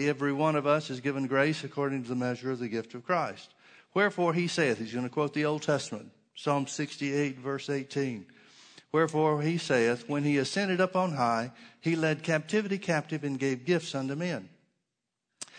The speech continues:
Now, this is a little different. Paul quotes it a little bit differently than both the, uh, the Hebrew text and the Septuagint, which is the Greek, uh, the Hebrew translated into the Greek. The Septuagint was the Bible of Jesus' day.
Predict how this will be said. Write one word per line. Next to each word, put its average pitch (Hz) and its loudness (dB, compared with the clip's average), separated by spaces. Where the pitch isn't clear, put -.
Now, 147 2
this 180 0
is 185 -6
a 170 0
little 170 4
different. 151 -2
Paul 165 2
quotes 180 0
it 147 -2
a 147 0
little 151 2
bit 139 -2
differently 143 -2
than 131 -2
both 139 -4
the, 120 0
uh, 104 0
the 104 -6
Hebrew 165 2
text 165 -2
and 131 -4
the 123 -2
Septuagint, 135 -2
which 123 -8
is 107 -10
the 113 -8
Greek, 160 -4
uh, 107 -6
the 117 -4
Hebrew 156 0
translated 143 -2
into 120 -4
the 113 -6
Greek. 110 -4
The 117 -10
Septuagint 139 -4
was 110 -8
the 110 -10
Bible 117 0
of 98 -10
Jesus' 95 -8
day. 87 -20